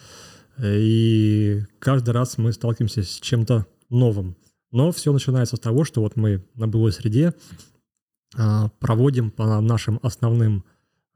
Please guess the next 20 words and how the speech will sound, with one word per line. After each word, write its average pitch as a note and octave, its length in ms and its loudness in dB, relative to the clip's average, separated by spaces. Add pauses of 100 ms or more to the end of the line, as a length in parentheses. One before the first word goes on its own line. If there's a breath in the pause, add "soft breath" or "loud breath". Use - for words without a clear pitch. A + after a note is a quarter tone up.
(100)
платежным A2 440 0
методам, A#2+ 400 0 (540)
по A2+ 80 -8
нашим A2+ 280 -2
основным A2+ 380 0
каналам, C#3+ 520 0 (560 soft breath)
а, A2+ 840 -8
через - 640 -6 (180)
платежные C#3+ 560 0
виджеты, A#2+ 360 0
через G#2+ 420 -4
A A2 120 2
P A#2+ 160 0
I D3 160 2
платежные, A2+ 680 0 (280 loud breath)
которым A2 500 0
пользуются G#2+ 480 -2
наши G#2+ 220 -2
партнеры, C3 520 0 (640 soft breath)
платежную B2 680 2